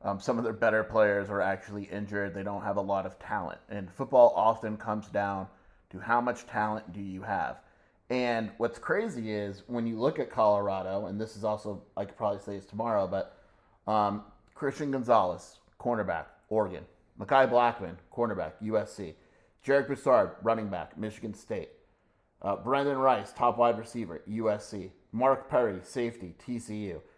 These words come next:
Demetri Stanley, Iowa State. They lost their best players. Their best players left Colorado.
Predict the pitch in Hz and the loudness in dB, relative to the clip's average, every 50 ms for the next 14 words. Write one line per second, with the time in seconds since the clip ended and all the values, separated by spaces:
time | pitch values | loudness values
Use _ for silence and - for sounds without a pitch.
0 | _ _ _ - 120 127 135 135 131 - 135 - - - 135 131 120 120 101 92 | _ _ _ -4 -2 -2 -2 -2 -4 -6 -8 -8 -6 -4 -2 0 0 0 -2 -4
1 | 80 - - _ - 117 113 107 107 104 95 - - - 110 92 82 - - _ | -8 -12 -16 _ -4 0 2 2 2 2 0 -6 -8 -8 -8 -6 -8 -10 -14 _
2 | _ _ _ _ _ _ - 151 175 151 147 143 151 139 113 95 - - - 127 | _ _ _ _ _ _ 2 2 2 4 6 8 8 8 6 4 -2 -2 0 2
3 | 113 98 95 107 95 - - - 110 98 85 - - - - _ _ _ _ _ | 2 2 2 -2 -2 -4 -6 -4 -4 -4 -4 -6 -10 -14 -20 _ _ _ _ _
4 | _ - 123 131 139 147 - - - - 139 131 117 113 107 101 - - - _ | _ -4 -2 0 2 2 2 0 0 -4 -2 0 0 0 -2 -2 -6 -10 -20 _
5 | _ _ - 95 95 98 107 110 113 95 - - - - - 104 95 92 90 90 | _ _ -14 -12 -10 -6 -2 -2 -2 -2 -4 -8 -12 -6 -2 0 0 2 2 0
6 | 78 78 - - | -2 -2 -6 -12